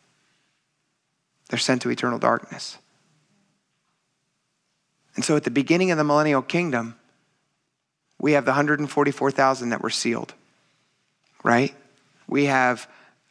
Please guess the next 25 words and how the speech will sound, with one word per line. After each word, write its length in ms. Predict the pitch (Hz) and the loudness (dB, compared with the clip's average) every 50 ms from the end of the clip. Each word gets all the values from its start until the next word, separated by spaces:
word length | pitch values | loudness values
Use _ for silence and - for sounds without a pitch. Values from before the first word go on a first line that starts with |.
| _ - | _ -4
all 320 | 135 147 160 160 170 175 | -2 0 2 2 2 2
those 240 | 160 156 151 139 - | 2 2 0 0 -2
people 340 | - - 156 156 147 - 123 | -4 -4 -4 -2 -2 -4 -4
that 140 | 113 120 - | -4 -4 -4
were 80 | - 135 | -4 -4
saved 540 | - - - 147 139 131 120 104 - - - _ | -4 0 2 2 2 2 0 -4 -6 -12 -10 _
that 160 | - - - | -6 -6 -2
walked 380 | - 120 123 127 131 - - - - | 0 2 2 2 2 0 -6 -16 -14
through 480 | - - - 147 147 143 127 117 110 - - - - - - _ _ _ - | -14 -8 -2 0 2 2 2 2 0 -4 -10 -20 -20 -20 -20 _ _ _ -2
life 380 | 127 131 139 131 123 - - - _ _ _ _ _ _ _ | 0 0 0 0 -4 -8 -14 -20 _ _ _ _ _ _ _
in 320 | - 143 139 127 127 120 - - - _ _ _ _ _ _ _ _ _ - | 0 2 2 2 0 -2 -4 -8 -16 _ _ _ _ _ _ _ _ _ -6
torture 460 | - - 180 185 180 - - 131 120 | 0 2 2 2 4 2 2 2 2
and, 180 | 117 113 113 - | 2 0 0 -2
and 240 | - 120 120 104 107 | -2 -2 -2 -2 -4
terror, 400 | - 143 151 175 170 135 113 110 | -4 -2 0 2 2 2 2 0
right? 260 | 110 113 120 139 143 | 0 0 0 0 0
Not 320 | - 127 143 147 156 - - | 0 0 0 0 0 0 0
having 260 | 143 139 123 131 123 | 0 0 0 0 -2
the 60 | 120 | -2
mark 220 | 117 113 110 110 - | -2 -2 -2 -2 -4
of 60 | 113 | -6
the 60 | 117 | -6
beast 300 | 113 113 113 110 - - | -4 -4 -6 -4 -4 -6
and 160 | 120 127 131 | -4 -2 0
not 320 | 135 135 147 151 143 - | 0 2 2 2 0 -2